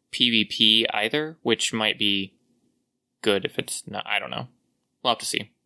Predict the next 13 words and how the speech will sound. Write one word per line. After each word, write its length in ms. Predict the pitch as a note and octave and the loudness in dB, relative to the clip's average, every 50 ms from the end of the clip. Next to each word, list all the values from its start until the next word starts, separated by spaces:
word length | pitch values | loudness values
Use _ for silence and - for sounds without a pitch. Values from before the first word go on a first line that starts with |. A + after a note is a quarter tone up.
| _ _ - | _ _ -4
I 80 | B2 | -2
would 100 | B2 B2 | 0 0
imagine 460 | A#2+ A2+ A2+ A2+ A2+ A2 - A2+ G#2 | 0 2 0 -2 -2 -2 -2 -2 0
they'll 180 | G#2 G2+ G2+ G2 | 0 0 0 0
probably 420 | - _ - - G#2 G2+ - G2 | -2 _ -4 -4 -4 -2 0 -2
want 360 | F#2 F2+ F#2 G2 F#2+ G2+ - - | -2 -2 -2 -2 -2 -2 -2 -4
to 80 | - | -2
put 160 | - C3 A#2 | -2 -2 0
something 320 | - - B2+ A#2+ - B2+ B2+ | 0 -2 0 0 0 0 0
in 100 | B2+ B2 | 0 -2
there, 160 | B2+ B2+ B2+ | -2 -2 -2
but 220 | A#2 - G#2+ G#2 | 0 0 2 2
it's 320 | G2+ G2 - - - - | 2 0 0 -2 -4 -4